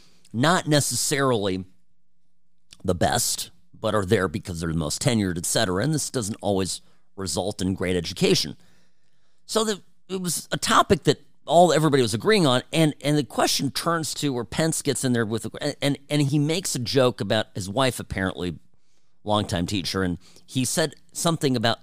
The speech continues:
that he is the only person on stage who's been sleeping with a teacher for the past thirty-four years or whatever it was.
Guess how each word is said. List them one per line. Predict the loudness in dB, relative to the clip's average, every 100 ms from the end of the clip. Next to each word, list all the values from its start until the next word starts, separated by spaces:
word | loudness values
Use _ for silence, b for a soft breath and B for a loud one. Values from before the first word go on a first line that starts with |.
| -12 -10
that | -8 -6
he | -2 0 0 -2 b b b b -6
is | -4
the | 2 4
only | 4
person | 2 -2 -2 -2
on | -2
stage | -2 0 0 0
who's | -2 -2 -4
been | -4 -2 0
sleeping | 0 2 2 2 0
with | 0 -2
a |
teacher | -4 -2 -2 -4
for | -4 -4
the |
past | -4 -2 -2 -4 -8 -14 -4
thirty-four | 0 0 -2 -4 -2
years | -2 -4 -4
or | -4
whatever | -2 0 -2 -6
it | -6
was. | -8 -8